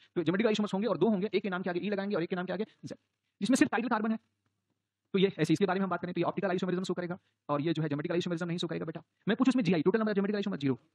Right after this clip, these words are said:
Optical आइसोमर दो होंगे, कौन से दो होंगे अभी, अभी आपने देखा था, एक आर होंगे और दूसरा क्या होगा, एस। अच्छा, अब आप दोनों, दो ही isomers हैं, active हैं, तो अब आप total active है, मीजो ज़ीरो है, तो बाकी सब आप बता सकते हैं। अब किसको, इसको, इसको लिख सकते हैं सिस ट्रांस, but ईजेड हर जगह काम करता है, सिस ट्रांस हर जगह काम नहीं करता।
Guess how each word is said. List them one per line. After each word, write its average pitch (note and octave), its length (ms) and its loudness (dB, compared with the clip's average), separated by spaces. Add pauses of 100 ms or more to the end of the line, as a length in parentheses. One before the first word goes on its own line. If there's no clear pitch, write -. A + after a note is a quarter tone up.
(560)
Optical C4+ 220 2
आइसोमर A3+ 220 2
दो D3+ 120 4
होंगे, A#2 180 -2 (220)
कौन G3+ 100 4
से B3 80 2
दो G#3+ 60 6
होंगे A3 140 2
अभी, G3 80 2
अभी G3 80 4
आपने F#3 120 -2
देखा F3+ 140 -2
था, F#3+ 120 -4 (220)
एक E3+ 140 -2
आर D#3+ 120 4
होंगे G#3 160 2
और E3+ 120 -2
दूसरा F3+ 180 0
क्या F#3+ 120 -2
होगा, A3 100 0 (120)
एस। - 160 -12 (720)
अच्छा, E3+ 100 0
अब F3+ 40 2
आप F#3 140 -4
दोनों, E3 200 2
दो D#3+ 80 6
ही A3 60 6
isomers G#3 280 2
हैं, G#3 80 2
active G#3+ 180 0
हैं, G#3 120 0
तो F#3+ 80 -4
अब E3 80 -2
आप D#3+ 120 -2 (100)
total E3+ 160 2
active G3+ 180 0
है, G3+ 80 2
मीजो F3 140 2
ज़ीरो E3+ 180 2
है, G3 80 2
तो F3 80 -6
बाकी D#3 140 -2
सब C#3+ 120 -2
आप A#2 60 -4
बता A2 120 -6
सकते - 160 -16
हैं। - 380 -20
अब - 120 -10 (1400)
किसको, G3+ 140 2
इसको, G#3+ 160 -2 (560)
इसको - 200 4 (320)
लिख A#3 100 4
सकते B3 160 -2
हैं D4 120 -6
सिस A3 160 0
ट्रांस, A3+ 160 -2
but - 160 -2
ईजेड A#3 200 4
हर F3+ 80 4
जगह A3 120 0
काम A#3 160 0
करता A3+ 160 -2
है, B3 80 -2 (160)
सिस G3+ 140 -2
ट्रांस A3 160 -2
हर E3 80 0
जगह G3 200 -2
काम F#3+ 120 -4
नहीं G3 80 -4
करता। G3 160 -8